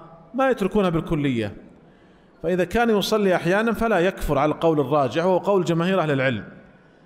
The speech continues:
لكنه يكون من الساهين الذين ذكرهم الله تعالى في قول: "فويل للمصلين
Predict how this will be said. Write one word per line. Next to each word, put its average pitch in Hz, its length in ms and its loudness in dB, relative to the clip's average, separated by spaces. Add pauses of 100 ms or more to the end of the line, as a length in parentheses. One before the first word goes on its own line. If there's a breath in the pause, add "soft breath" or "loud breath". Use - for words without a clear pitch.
(160 soft breath)
لكنه 208 380 0
يكون 214 260 0
من 208 80 2
الساهين 175 720 0 (640)
الذين 160 300 2
ذكرهم 170 380 0
الله 165 160 2
تعالى 156 300 0
في 143 60 -2
قول: 170 240 2
"فويل 180 240 2
للمصلين 175 880 0